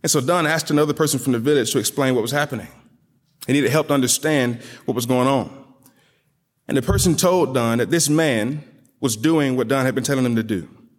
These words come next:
He says, "You've been telling us, you've been urging us to, to make peace with our enemies. Well, this is the sign of peace in our culture." He says, "The ultimate gesture of peace to bring a newborn baby boy as a gift for your enemies."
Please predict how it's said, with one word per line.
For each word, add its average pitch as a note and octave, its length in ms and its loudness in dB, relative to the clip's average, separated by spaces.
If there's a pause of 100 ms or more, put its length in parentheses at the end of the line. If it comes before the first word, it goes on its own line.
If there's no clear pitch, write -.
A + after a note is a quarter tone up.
(600)
He - 80 -2
says, D#3+ 180 2
"You've G3+ 140 2
been G3+ 140 2
telling G#3 360 2
us, B2+ 120 0
you've D#3+ 80 -6
been E3 140 0
urging F3+ 360 0
us D3+ 120 0
to, C3+ 180 -2
to - 320 -8
make D#3+ 240 -2
peace A3 240 0
with F3+ 100 -2
our D3 100 2
enemies. D3 580 0 (360)
Well, C#3+ 100 2
this G#3+ 180 0
is F#3+ 80 -2
the F#3 80 0
sign F3 240 0
of D#3+ 100 -2
peace G3+ 220 0
in C#3 80 0
our A#2+ 80 0
culture." - 440 -6 (540)
He F3+ 80 0
says, F3+ 180 2
"The E3+ 140 2
ultimate G#3+ 460 0
gesture G3 380 0
of D#3 140 -4
peace - 680 -2
to C#3+ 100 -2
bring E3 220 0
a D#3 60 2
newborn F#3 460 2
baby D#3+ 220 2
boy C#3 520 0 (260)
as C3 140 -2
a C3 80 0
gift D#3+ 320 0
for E3 160 0
your D3+ 120 2
enemies." B2 760 -2